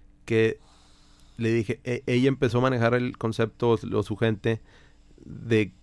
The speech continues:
que ella era la única que podía perdonar, lograr que el país se perdonara a sí mismo, que era el último escollo que le faltaba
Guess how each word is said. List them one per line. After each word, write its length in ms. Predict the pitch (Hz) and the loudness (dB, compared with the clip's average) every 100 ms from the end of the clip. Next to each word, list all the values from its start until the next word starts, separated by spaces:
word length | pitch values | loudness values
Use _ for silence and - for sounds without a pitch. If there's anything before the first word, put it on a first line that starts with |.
| - | -20
que 300 | - 110 110 | -2 4 6
ella 220 | 117 123 | 6 6
era 80 | 123 | 4
la 80 | 117 | 4
única 480 | 113 135 131 131 120 | 4 2 0 -4 -4
que 120 | 113 | -4
podía 280 | - 101 104 | 0 2 2
perdonar, 640 | - 117 107 104 98 95 95 - - _ - - _ _ _ - _ - - - - - - | 0 -2 0 0 0 -2 -2 -8 -20 _ -20 -20 _ _ _ -20 _ -20 -20 -20 -20 -10 -2
lograr 260 | 110 107 | 2 2
que 80 | 110 | 0
el 80 | 110 | -4
país 240 | - 104 | 0 0
se 80 | 107 | 0
perdonara 420 | - 101 98 101 | -2 0 2 2
a 20 | 98 | 2
sí 100 | 104 | 2
mismo, 360 | 117 107 90 | 2 2 0
que 100 | 107 | 2
era 80 | 107 | 4
el 100 | 110 | 4
último 300 | 110 123 110 | 2 0 -2
escollo 400 | 98 - 101 101 | -2 0 2 2
que 100 | - | 0
le 120 | 101 | -2
faltaba 580 | 92 92 - 92 92 95 | -2 -4 -2 -2 -2 -4